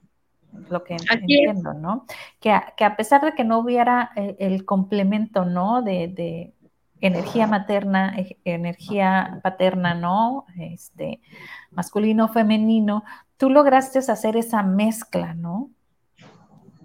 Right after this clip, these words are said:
Speaker 2: Sí, eh, en la crianza, ¿no? Y canalizándolo,
Speaker 1: Ujú.
Speaker 2: porque también hubo etapas con,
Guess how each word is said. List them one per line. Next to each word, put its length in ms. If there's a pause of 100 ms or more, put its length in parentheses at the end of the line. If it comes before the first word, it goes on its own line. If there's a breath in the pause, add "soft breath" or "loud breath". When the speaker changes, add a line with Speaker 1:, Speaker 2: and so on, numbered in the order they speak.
(160)
Speaker 2:
Sí, 220 (380 loud breath)
eh, 220
en 160
la 180
crianza, 560
¿no? 220
Y 120
canalizándolo, 840
Speaker 1:
Ujú. 60
Speaker 2:
porque 240
también 340
hubo 160
etapas 440
con, 400